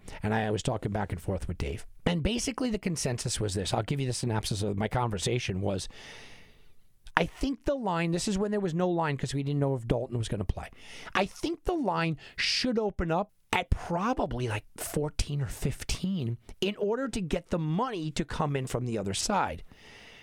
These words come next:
No one's betting on Dallas underneath that. But I thought it would open up at thirteen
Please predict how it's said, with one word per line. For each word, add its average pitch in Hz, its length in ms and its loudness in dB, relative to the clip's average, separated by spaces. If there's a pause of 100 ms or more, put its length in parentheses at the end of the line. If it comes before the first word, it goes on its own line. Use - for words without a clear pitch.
(120)
No 110 100 2
one's 113 160 0
betting 190 240 0
on 98 140 -4
Dallas - 420 -6
underneath 90 460 -6
that. - 240 -6 (420)
But 196 180 2
I 165 160 0
thought 226 360 2
it 180 100 -4
would 254 360 2
open 160 300 0
up 123 200 0
at - 100 -4
thirteen - 520 -4